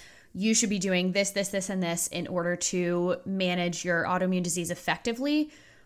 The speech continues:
one of the things we were talking about is it's so important to meet our clients and then yourself, if you're someone who's listening to this, or I'm sure, Danielle, you did the same thing, is like, "Okay, if I'm here and the recommendations are here,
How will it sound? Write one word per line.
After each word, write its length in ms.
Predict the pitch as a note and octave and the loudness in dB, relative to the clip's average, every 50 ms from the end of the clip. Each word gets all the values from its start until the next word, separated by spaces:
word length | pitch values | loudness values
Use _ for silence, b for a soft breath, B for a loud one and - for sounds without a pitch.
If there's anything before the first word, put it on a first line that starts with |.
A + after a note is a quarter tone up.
| B | B
one 220 | - G3 A3+ A#3 A#3+ | -2 2 2 4 4
of 80 | A#3 | 2
the 60 | A3 | 0
things 300 | G3+ - G#3 G3+ G3 F3 | 0 0 -2 -2 -2 -2
we 180 | G3 A3+ C4 D4+ | 0 2 2 4
were 100 | D#4 D4 | 4 2
talking 340 | - B3 A3 - G#3 G3 F#3+ | 2 0 -2 -2 -2 -2 0
about 200 | F3+ F3 E3+ E3+ | 2 2 0 0
is 120 | E3+ E3+ | -2 -4
it's 160 | F#3+ F#3 F#3 | -4 -4 -2
so 280 | - - - B3+ B3 C4 | -4 -2 0 2 4 4
important 500 | C4+ C4+ B3+ C4 - G#3+ G#3 - F#3+ F#3 | 4 2 2 0 -2 -4 -2 -4 -4 -4
to 100 | - - | -4 -2
meet 420 | F#3+ F#3 F#3+ G3 G3 G3+ G3+ G3 - - | 0 0 0 0 0 -2 -4 -4 -4 -4
our 160 | F#3 F3 F3 | -2 -2 -2
clients 600 | F3 - - - A3+ G#3+ G#3 F#3+ F3 E3 F3 - | -2 -4 -4 -2 0 2 2 2 2 0 0 -2
and 180 | - G#3 G3+ G3 | -2 -2 -2 0
then 200 | F#3+ F#3 F#3 F#3 | 0 -2 -2 -2
yourself, 640 | F3+ F3+ F3+ - - - F4 E4 B3 F#3+ F#3 F#3 G3 | -4 -4 -2 -2 0 2 2 4 4 2 0 -2 -4
if 140 | F3+ - | -8 -8
you're 100 | G3+ G3+ | -6 -6
someone 280 | F#3+ - G3+ F#3+ F3+ F3 | -4 -4 -4 -2 -4 -4
who's 180 | E3+ F#3+ F#3 B3 | -4 -6 -4 -4
listening 340 | C#4 C4 - A#3+ A3+ A3+ | -2 -2 0 0 0 0
to 120 | G#3+ A3+ G3 | 0 0 0
this, 320 | F#3+ F#3 F#3 F#3 F#3 - | 0 0 0 2 0 0
or 240 | F3+ E3 E3 E3 - - - | 0 -2 -2 -4 -6 -12 -10
I'm 120 | - F3 | -10 -8
sure, 160 | - - F3+ E3+ | -6 -4 -6 -4
Danielle, 340 | E3+ F3+ E3+ E3+ E3 E3+ | -4 -4 -2 -2 -2 0
you 140 | F3 F3+ F#3 | 0 0 0
did 160 | F3+ F#3 F3+ | 0 -2 0
the 80 | F#3 F3+ | 2 0
same 260 | F3 - G3+ F3+ F3 F3 | 2 2 0 -2 -2 -2
thing, 200 | - G#3 F#3 F3 | -4 -4 -2 -2
is 140 | F3 F3 | -2 -4
like, 160 | F#3+ F3+ F#3 - | -4 -6 -2 -2
"Okay, 360 | C4 B3+ G#3 E3+ C#3 - B B B B B B B B | -4 -2 -2 -4 -4 -6 B B B B B B B B
if 180 | - G#3 - - | -4 -4 -2 0
I'm 240 | G3+ A3 C4 D4+ | 2 2 2 2
here 440 | D#4+ C#4+ C4+ G3 D#3 C#3 C3+ F3 F#3 B B B B B - | 2 0 0 0 0 -2 -2 -4 -8 B B B B B -4
and 140 | G3 F#3+ F#3+ | -2 -2 0
the 40 | |
recommendations 760 | F3+ F#3 F#3 F#3 A3+ A3 A3 A3 G#3 G3+ G3 - G#3 G3+ F#3+ F#3+ | 2 2 0 2 0 0 0 0 0 0 -2 -2 -2 -2 0 0
are 100 | F3+ F3+ | 0 -2
here, 560 | F3+ - - A3 F#3+ C#3 E2 G2 - - | -2 -2 -4 -2 0 0 -2 -2 -4 -8